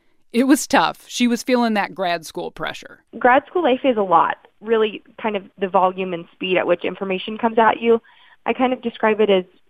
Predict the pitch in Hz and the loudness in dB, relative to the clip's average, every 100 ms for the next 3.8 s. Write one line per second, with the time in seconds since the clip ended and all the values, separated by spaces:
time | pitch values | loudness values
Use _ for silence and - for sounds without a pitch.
0 | - 247 269 240 214 208 185 170 - 165 | -8 -6 -4 -4 -6 0 0 0 -4 -4
1 | 165 - _ - 294 294 381 480 392 311 | -4 -6 _ -8 -4 -2 -2 -2 0 0
2 | 247 226 214 - 208 190 - 170 165 202 | -2 -4 -6 -8 -6 -6 -6 -8 -4 -4
3 | 190 175 160 - - - - - | -2 -4 -8 -10 -12 -12 -18 -20